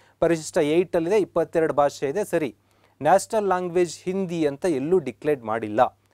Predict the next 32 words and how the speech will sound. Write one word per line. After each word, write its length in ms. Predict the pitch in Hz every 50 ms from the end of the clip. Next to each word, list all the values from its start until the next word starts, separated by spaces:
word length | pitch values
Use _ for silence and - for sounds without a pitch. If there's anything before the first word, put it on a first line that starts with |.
| _ -
ಭಾರತದಲ್ಲಿ 440 | 143 175 175 - 170 151 165 190 185
ಯಾವುದೇ 240 | 147 139 147 160 139
ರಾಷ್ಟ್ರೀಯ 440 | 131 123 131 - - 165 170 156
ಭಾಷೆ 380 | 143 120 131 131 - - 147 135
ಇಲ್ಲ, 140 | 135 147 190 202 - _ _ -
ಅದು 160 | 143 156 202 196
ಕೂಡ 180 | - 196 208
ಸರಿ. 380 | 185 - 147 117 104 123 165 - _ _ _ _ _ _ 208
ಭಾರತದಲ್ಲಿ 380 | 214 208 - 220 220 214 202
ಯಾವುದೇ 200 | 180 190 190 202
ರಾಷ್ಟ್ರೀಯ 440 | 175 160 160 160 - - 208 214 196
ಕ್ರೀಡೆ 400 | 180 - 175 185 190 185 190 180
ಇಲ್ಲ, 140 | 175 214 233
ಅದು 180 | 196 165 190
ಕೂಡ 200 | 180 - 185 185
ಸರಿ. 260 | 202 - - 165 147 123
Because 460 | 123 143 - - 175 190 202 - _ _ _ _ _ _ _ -
ನಿಮಗೆ 240 | 156 165 151 131 113
ಡೌಟ್ 340 | 123 135 165 220 226 - 214
ಇದ್ರೆ 260 | 190 147 156 190 202
ಇಲ್ಲಿ 160 | 180 151 139
ನೋಡ್ಬೋದು 440 | 127 123 143 165 156 147 139 117 104
ನೀವು, 340 | 107 101 95 110 143 185 - _ _ _ _ _ _ _ _ -
ನ್ಯಾಷನಲ್ 400 | 143 156 175 175 - - 214 208
ಗೇಮ್ 160 | 214 208 190
ಬೇರೆ 200 | 156 160 185 202
ದೇಶಗಳದ್ದು 500 | 175 190 180 - 170 180 170 165 156 160
ಇದೆ. 220 | 143 135 120 104
ಭಾರತ 400 | 101 101 - 139 180 202 - -
ಸರ್ಕಾರದ 560 | 208 - 196 170 - - 180 165 160 160 151 160
ರಿಲೇಟೆಡ್ 420 | 151 147 143 143 - 151 127 120
ಆಗಿ 300 | 127 127 151 190 214